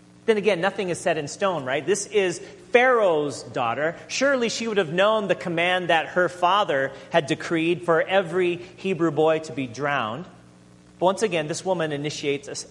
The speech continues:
an act of civil disobedience. She takes pity on the Hebrew boy, and she does not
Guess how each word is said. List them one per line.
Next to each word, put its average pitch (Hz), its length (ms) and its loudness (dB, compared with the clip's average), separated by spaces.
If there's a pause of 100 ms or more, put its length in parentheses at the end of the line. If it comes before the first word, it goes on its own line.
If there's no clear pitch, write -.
an 143 100 -10
act 131 320 -2
of 135 120 -8
civil 143 340 -6
disobedience. 131 800 -10 (320)
She 202 140 -6
takes 202 220 0
pity 214 280 0
on 196 140 2
the 170 40 -4
Hebrew 165 300 -2
boy, 165 280 2
and 160 200 -6
she 214 240 -8
does 185 220 -2
not 208 440 0